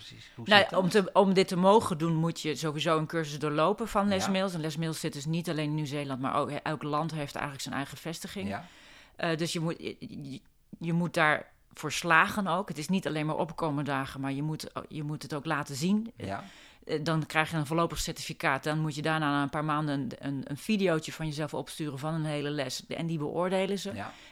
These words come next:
Speaker 2: En ver-, vervolgens gaan wij gewoon elke derde maand weer, eh, op workshop, waarin we de nieuwe les doen.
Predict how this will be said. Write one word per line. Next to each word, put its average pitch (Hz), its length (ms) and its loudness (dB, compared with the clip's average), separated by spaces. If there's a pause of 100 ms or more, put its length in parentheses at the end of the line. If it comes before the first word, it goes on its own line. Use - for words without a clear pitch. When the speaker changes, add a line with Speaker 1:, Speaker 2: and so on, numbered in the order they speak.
Speaker 2:
En 196 120 -6
ver-, 226 220 -4
vervolgens 240 420 -4
gaan 190 260 -4
wij 170 140 -2
gewoon 156 200 -6
elke 180 240 -6
derde 143 240 -6
maand 143 280 -6
weer, 143 320 -8 (500)
eh, 147 260 -4
op - 380 -6
workshop, 160 760 -4
waarin 170 380 -2
we 151 80 0
de 156 100 0
nieuwe 170 300 2
les 170 400 -2
doen. 214 340 0